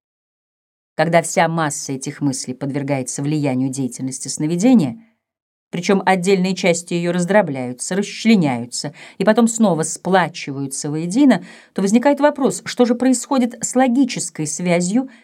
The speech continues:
имевшейся в этом сложном целом? Каким образом образуются во сне все эти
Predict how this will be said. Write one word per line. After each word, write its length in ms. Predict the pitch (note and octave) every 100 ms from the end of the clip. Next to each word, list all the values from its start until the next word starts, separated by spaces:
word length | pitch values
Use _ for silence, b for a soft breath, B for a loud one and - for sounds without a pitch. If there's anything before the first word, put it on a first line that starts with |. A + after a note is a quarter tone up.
| _ -
имевшейся 680 | G3+ F3+ F3 - A3+ -
в 60 | G3+
этом 200 | F3 E3
сложном 500 | - D3+ D3 D#3+ F#3+
целом? 480 | - - F#3+ A#2 A#2 _ _ _ _ _ _ _ _
Каким 320 | - A3 D4 -
образом 480 | D4+ G3+ E3+ E3+ F3
образуются 540 | E3+ F3 E3+ D#3 -
во 100 | E3+
сне 220 | F3+ -
все 220 | D3 - D3
эти 220 | -